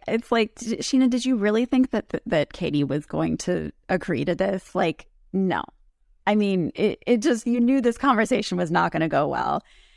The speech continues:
She's pissed. She goes out and finds Schwartz and is like, "You need to get her to, to fall in line. Like, you need to get her to do something. Like, this is not right. I don't want her negative energy there," which I understand. Like,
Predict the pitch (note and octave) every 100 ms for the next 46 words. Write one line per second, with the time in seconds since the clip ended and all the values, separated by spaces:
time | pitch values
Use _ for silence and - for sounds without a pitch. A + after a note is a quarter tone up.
0 | _ _ - - A#3 A#3+ - B3+ E3 F#3
1 | - - G#3 G#3+ G3+ F#3 - F#3+ G#3 D#3+
2 | E3 - F#3 E3+ F#3 - D3 D#3 C#3 D#3+
3 | F3+ A3+ C4 A#3+ B3 G3 F3+ G3+ F3 E3+
4 | E3 D#3+ E3+ D#3 - - A3 G3 G3 F#3
5 | F3+ E3+ D#3 D3+ D3 C#3+ - G3+ G3+ F3+
6 | G3+ _ _ - E3 F3 E3+ E3 E3 E3
7 | D#3+ - - D3 D3 D3 - G3 G3+ G3+
8 | G3+ - E3+ D#3+ - F3+ F#3+ F3+ F3+ G3+
9 | F#3+ F3 E3+ E3 F3+ - D#3+ D#3+ - D3+
10 | - G2 F3+ - _ _ _ - A#3+ E4
11 | D#4+ D4 D#4 - - A#3 A3+ F3+ G3+ F#3
12 | F3+ F3+ -